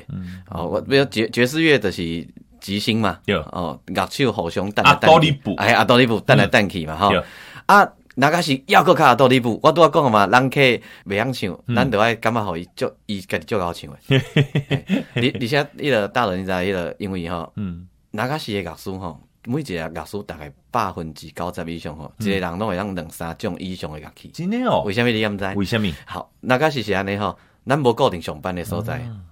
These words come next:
Speaker 2: 无，咱就踮，踮咧某一个，有诶有迄个领班的吼，
Speaker 1: 嗯。
Speaker 2: 就敢若计程车招呼站，你去遐等啊。
Speaker 1: 嘿，嘿，
Speaker 2: 啊，
Speaker 1: 是。
Speaker 2: 然后人敲电话讲啊，我倒，倒一间饭店有无吼？
Speaker 1: 嗯。
Speaker 2: 我倒一个厅，我要爱三人组。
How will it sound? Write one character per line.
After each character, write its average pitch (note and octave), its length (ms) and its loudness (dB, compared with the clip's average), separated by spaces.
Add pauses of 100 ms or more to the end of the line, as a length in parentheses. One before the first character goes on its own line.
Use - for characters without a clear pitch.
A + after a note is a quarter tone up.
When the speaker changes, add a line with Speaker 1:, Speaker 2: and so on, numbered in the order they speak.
(340)
Speaker 2:
无， D#2+ 320 -8 (180)
咱 A#2 140 0
就 A2 80 0
踮， G2+ 280 -2
踮 G#2 160 -4
咧 G2+ 160 0
某 G2 240 -2
一 E2+ 40 -10
个， E2 160 -6 (340)
有 - 200 -6
诶 B2 80 4
有 C3+ 200 4
迄 D3+ 60 -2
个 C#3 140 2
领 B2+ 320 2
班 A2 180 0
的 G2 80 -2
吼， F#2 180 -2
Speaker 1:
嗯。 B2+ 120 0
Speaker 2:
就 G#2+ 60 0
敢 A#2+ 80 2
若 B2 80 2
计 A2+ 160 -2
程 G#2 120 0
车 G#2+ 160 0
招 G#2 160 2
呼 G#2 140 0
站， F#2+ 220 -2
你 G2 60 -6
去 F#2+ 100 -4
遐 F#2+ 320 2 (100)
等 F#2 200 0
啊。 D#2+ 60 -6
Speaker 1:
嘿， - 20 -
嘿， - 120 -12
Speaker 2:
啊， G#2 100 0
Speaker 1:
是。 F2+ 140 -2
Speaker 2:
然 F#2+ 140 -2
后 F#2 60 -2
人 F#2+ 120 -4
敲 A#2+ 140 -2
电 F#2+ 120 -4
话 F2+ 100 -4
讲 A2+ 140 -2
啊， C#3 220 0
我 D#3 180 4
倒， C3 200 0
倒 D3 160 -2
一 A#2 120 -4
间 G2+ 260 -6 (140)
饭 F#2 200 -6
店 F#2 160 -2
有 G2 80 -4
无 F#2+ 140 0
吼？ G#2+ 180 4
Speaker 1:
嗯。 F#2 180 -6 (140)
Speaker 2:
我 C#3 240 0
倒 D3 120 -2
一 A#2+ 120 -4
个 G2+ 120 2
厅， A2+ 200 -2 (140)
我 A2+ 160 -2
要 B2 80 0
爱 G#2+ 80 0
三 F#2 200 -6
人 F2+ 200 -4
组。 G#2 240 -4